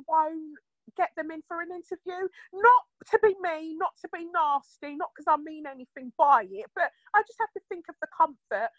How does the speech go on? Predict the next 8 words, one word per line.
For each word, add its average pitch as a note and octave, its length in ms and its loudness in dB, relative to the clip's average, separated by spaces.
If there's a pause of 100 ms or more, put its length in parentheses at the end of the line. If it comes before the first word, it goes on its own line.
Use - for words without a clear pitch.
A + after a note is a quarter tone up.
(140)
of F4+ 120 -8
the F4 100 -2
other D#4 280 -4
employees, G#3+ 800 -10 (100)
'cause G4+ 140 0 (920)
they're C#5 240 -2
gonna C4+ 100 -8
struggle. G#3+ 600 -4